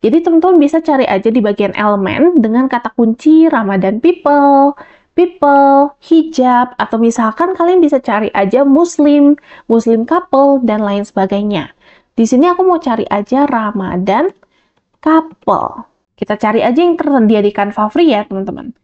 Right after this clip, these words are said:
Ah, ini ada nih yang tersedia di Canva Free. Cuma bagian bawahnya, ini ada bunga-bunganya, teman-teman. Jadi, kita perbesar dulu aja elemennya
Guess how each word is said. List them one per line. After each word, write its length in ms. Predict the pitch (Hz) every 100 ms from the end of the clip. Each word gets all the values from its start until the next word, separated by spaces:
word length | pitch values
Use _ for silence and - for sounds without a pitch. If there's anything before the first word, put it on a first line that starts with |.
| _ _ _
Ah, 240 | 226 - -
ini 220 | 226 226
ada 240 | 247 220 247
nih 320 | 285 262 240
yang 80 | 220
tersedia 400 | 220 220 208 220
di 80 |
Canva 320 | 214 208 208 202
Free. 320 | 247 247 - _ _ _ _ _
Cuma 240 | 254 285 330
bagian 320 | 277 247 220
bawahnya, 640 | 202 269 - 226 202 294
ini 160 | 240 294
ada 240 | 302 269
bunga-bunganya, 680 | 233 277 269 269 294 339 320
teman-teman. 480 | 302 285 277 254 233 233 _ _ _
Jadi, 240 | 226 302 320
kita 200 | 320 330
perbesar 520 | 311 208 208 208 208
dulu 320 | 208 202 190
aja 400 | 208 190 247 -
elemennya 880 | 240 226 214 302 381 196 160 294